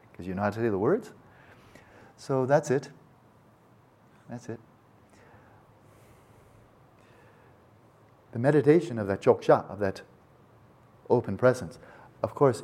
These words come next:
is intended to be continuous, that it just, it flows, it saturates, it pervades at least all of your waking state, all of it. And as much as possible,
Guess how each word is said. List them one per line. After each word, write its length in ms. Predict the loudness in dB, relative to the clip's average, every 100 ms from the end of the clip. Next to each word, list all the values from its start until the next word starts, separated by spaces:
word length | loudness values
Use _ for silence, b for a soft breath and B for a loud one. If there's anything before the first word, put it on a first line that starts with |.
| -6
is 120 | -6
intended 420 | -4 -2 0 0
to 60 | 0
be 120 | -2
continuous, 840 | -2 -10 -10 -6 -4 -6 -10 -20 b b b b -6
that 160 | -2
it 140 | -2 0
just, 280 | -2 -4 B B B B
it 100 | -12
flows, 360 | -8 2 4 4
it 100 | -2
saturates, 420 | 0 2 2 0
it 140 | -2 -4
pervades 640 | -2 2 2 0 -6 -16 -20 _ _ _ _ _
at 120 | -2
least 300 | 0 -2 -2
all 180 | 0 0
of 80 | 2
your 120 | -2
waking 360 | 0 0 -2 -14
state, 200 | -16 -20 -20 _ _ _ _ _
all 240 | 2 2 0
of 60 | -12
it. 160 | -20 -20 _ b b b b b b _ _
And 180 | -2 -2
as 100 | 0
much 180 | 0 0
as 80 | 2
possible, 560 | 2 2 -2 -6 -6